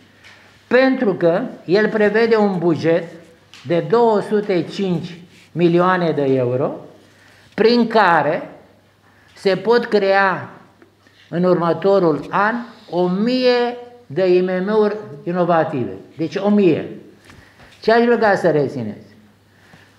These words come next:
Acest fond va continua, pentru că atunci când iese, după ce a dat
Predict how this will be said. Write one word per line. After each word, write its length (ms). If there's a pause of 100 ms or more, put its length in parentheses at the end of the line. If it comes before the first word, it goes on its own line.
Acest 580
fond 400 (160)
va 200
continua, 580
pentru 340
că 80
atunci 340
când 200
iese, 640
după 220
ce 140
a 120
dat 300